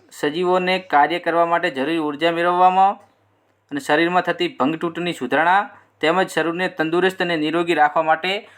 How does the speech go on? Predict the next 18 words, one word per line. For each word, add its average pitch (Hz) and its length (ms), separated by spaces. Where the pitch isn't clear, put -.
ખોરાક 170 360
ખૂબ 160 260
જ 156 100
જરૂરી 151 500
છે - 300
તથા 190 260
શરીરની 196 760
વૃદ્ધિ 135 380
અને 202 140
વિકાસ 185 340
માટે 180 260
પણ 185 200
ખોરાક 185 1000
ખૂબ 165 340
જ 175 140
અગત્યતા 170 760
ધરાવે 139 520
છે. - 440